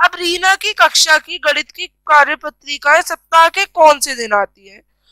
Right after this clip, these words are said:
तो पहली तो आपकी आती है ट्यूसडे को और फिर फ्राइडे को, मंगलवार और शुक्रवार।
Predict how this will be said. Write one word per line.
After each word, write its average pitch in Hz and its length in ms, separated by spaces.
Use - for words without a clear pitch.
तो 339 80
पहली 339 440
तो 370 100
आपकी 359 340
आती 349 240
है 392 80
ट्यूसडे 262 600
को 240 220
और 269 240
फिर 370 200
फ्राइडे 208 600
को, 208 180
मंगलवार 294 680
और 466 200
शुक्रवार। 190 720